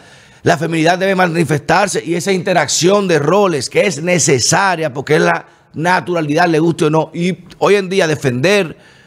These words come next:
la naturalidad es uno loco. Y por eso so-, los locos somos más y estamos apoyando y continuaremos apoyando personas como Macarena Olona, que ha demostrado ser un referente para nuestra generación, de que no se debe quedarse callado,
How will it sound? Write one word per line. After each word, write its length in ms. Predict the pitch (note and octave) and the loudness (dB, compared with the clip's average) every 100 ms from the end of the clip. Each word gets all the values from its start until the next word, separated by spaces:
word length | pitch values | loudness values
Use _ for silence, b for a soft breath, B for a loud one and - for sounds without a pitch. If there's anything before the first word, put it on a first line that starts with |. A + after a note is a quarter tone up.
| b b b | b b b
la 100 | D3 | 0
naturalidad 600 | E3+ D#3+ F3 E3 D#3+ D#3+ | 2 2 2 2 2 0
es 100 | D#3+ | 0
uno 180 | D3 E3+ | 2 2
loco. 400 | F3+ C3 C3 - - _ _ _ _ _ - - - - - - | 2 2 -2 -12 -16 _ _ _ _ _ -20 -20 -20 -20 -6 0
Y 100 | D#3+ | 0
por 220 | D3 F#3+ | 2 2
eso 140 | F#3+ | 0
so-, 120 | D#3 | 0
los 120 | D3+ D3 | 2 4
locos 380 | G3 A#3 E3 | 2 0 -4
somos 260 | D3+ D3+ D3+ | -6 -4 -2
más 280 | C#3 D#3 C#3 | 0 0 0
y 20 | |
estamos 340 | C3 D3+ E3 | -4 -2 0
apoyando 680 | D#3+ D3 C3 D3+ D#3+ C3+ A2+ - b b b b | 0 0 0 2 0 -4 -12 -16 b b b b
y 100 | C3+ | -2
continuaremos 580 | D#3+ C#3+ C#3+ D3 G#3+ G3 | 0 2 2 4 2 2
apoyando 680 | F#3 D#3+ D3+ D3+ B2+ G#2+ - b b b b | 0 0 0 0 -2 -8 -12 b b b b
personas 380 | A#2+ C3+ F3+ E3 | 0 2 2 2
como 180 | D#3 | 0
Macarena 500 | C#3+ C#3 B2+ C#3 E3+ | 0 0 0 2 2
Olona, 380 | D#3+ D3+ C#3 B2+ | 4 4 4 2
que 100 | - | 2
ha 60 | C#3 | 2
demostrado 460 | D#3+ D3+ D3 D#3 | 4 2 0 0
ser 120 | C#3 D#3 | 2 0
un 120 | D#3 | 0
referente 680 | F3 E3+ C#3+ D3+ G3+ F#3+ | -2 0 0 2 0 -2
para 160 | D3+ C#3+ | 0 0
nuestra 300 | C#3+ C3+ C3+ | 0 -2 -2
generación, 640 | C3 C3 B2 B2+ A#2+ G#2 B B B B B B | 0 -2 -2 0 -2 -4 B B B B B B
de 180 | - D3+ | -2 0
que 140 | D#3 | 0
no 160 | C#3+ F#3 | 0 0
se 160 | F3 D#3 | 2 2
debe 220 | E3+ F#3 | 2 2
quedarse 440 | D#3 D#3 F3+ E3 | 2 2 0 -2
callado, 680 | D#3 B2+ C3+ E3 F#3 D3 G#2+ | -2 0 2 2 2 -2 -8